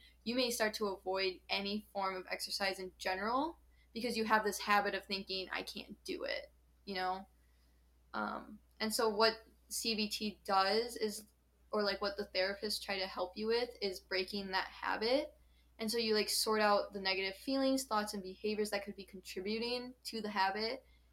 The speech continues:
and then changing that behavior, which can lead to improvement in mood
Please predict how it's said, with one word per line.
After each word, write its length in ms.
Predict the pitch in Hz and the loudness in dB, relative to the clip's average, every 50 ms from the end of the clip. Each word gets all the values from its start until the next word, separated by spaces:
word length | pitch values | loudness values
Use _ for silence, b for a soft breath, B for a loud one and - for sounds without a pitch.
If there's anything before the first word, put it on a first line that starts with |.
| b b - | b b 0
and 120 | 220 220 | 2 4
then 220 | 214 208 202 202 202 | 4 2 2 0 -2
changing 460 | - - 214 202 202 196 208 202 190 | -2 -2 0 0 0 0 -2 -2 0
that 220 | 185 175 180 180 | 0 0 0 0
behavior, 840 | - 196 185 - - 185 175 180 180 208 214 214 226 226 233 - - | -4 -10 -12 -8 -4 -2 -2 -2 -2 0 0 0 0 0 -2 -4 -4
which 220 | - 202 202 - - | -6 -6 -6 -6 -6
can 280 | 208 196 190 190 185 - | -6 -4 -4 -6 -8 -8
lead 200 | 196 190 185 - | -8 -8 -8 -8
to 220 | - - 196 190 185 | -8 -4 -2 -2 -2
improvement 500 | 185 185 - - - 185 180 196 190 170 | -2 -4 -8 -6 -8 -8 -6 -4 -4 -4
in 200 | 185 180 175 175 | -4 -6 -6 -6
mood 420 | 175 175 175 180 190 202 214 226 | -6 -4 -2 0 0 0 0 -2